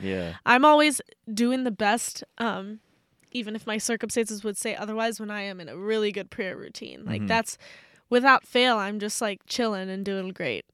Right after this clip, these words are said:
Speaker 1: Mm-hmm.
Speaker 2: Um, and that's been when I've been suffering, when I've been happy, when I've been single, when I've been in a relationship, when I've been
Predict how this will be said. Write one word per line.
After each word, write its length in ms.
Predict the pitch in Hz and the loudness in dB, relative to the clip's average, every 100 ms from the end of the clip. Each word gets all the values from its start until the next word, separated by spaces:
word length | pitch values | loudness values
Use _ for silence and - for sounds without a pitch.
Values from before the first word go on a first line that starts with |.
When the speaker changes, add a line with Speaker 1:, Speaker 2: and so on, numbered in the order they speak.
| _ - | _ -6
Speaker 1:
Mm-hmm. 160 | 120 - | -4 0
Speaker 2:
Um, 480 | 196 151 123 202 208 _ _ _ _ _ _ - | 0 0 -4 -8 -10 _ _ _ _ _ _ -6
and 140 | 220 | -2
that's 200 | 220 196 | 0 -2
been 180 | - 208 | -4 -4
when 120 | 208 | -2
I've 240 | 165 165 196 | -4 -6 -6
been 140 | 226 | -6
suffering, 460 | 226 311 - 330 330 | 2 2 4 0 0
when 160 | 269 | -2
I've 60 | 226 | -2
been 120 | 214 | -2
happy, 460 | 240 311 320 320 320 - - - | 2 2 2 -6 -8 -14 -20 -10
when 120 | 240 | -6
I've 80 | 220 | -6
been 120 | 202 | -6
single, 400 | 202 320 311 349 | -2 0 0 0
when 100 | 311 | 0
I've 100 | 220 | -2
been 140 | 202 220 | -4 -6
in 100 | 196 | -8
a 40 | |
relationship, 720 | - 277 349 - - 320 311 - _ _ _ _ _ _ _ _ | -4 -2 -2 -4 -6 -4 -4 -6 _ _ _ _ _ _ _ _
when 160 | 220 214 | -12 -10
I've 220 | 208 190 | -10 -12
been 560 | 202 196 190 190 190 | -10 -10 -10 -10 -14